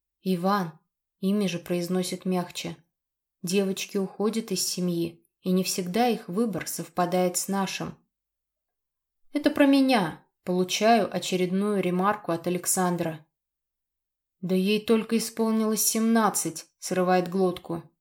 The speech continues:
"Придётся смириться, что твоё потомство покинуло стаю слишком рано, но она нашла свою семью, не потратив несколько столетий,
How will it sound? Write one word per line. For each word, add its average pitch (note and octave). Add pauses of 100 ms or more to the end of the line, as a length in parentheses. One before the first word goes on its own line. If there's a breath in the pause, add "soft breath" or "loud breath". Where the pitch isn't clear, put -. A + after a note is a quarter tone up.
(1200)
"Придётся A#3+
смириться, C4
что -
твоё G#3
потомство G#3
покинуло G3+
стаю G#3
слишком G#3
рано, F3+ (200)
но F#3
она G3+
нашла G#3+
свою F#3
семью, F#3+ (100)
не F#3+
потратив F#3
несколько F#3
столетий, F#3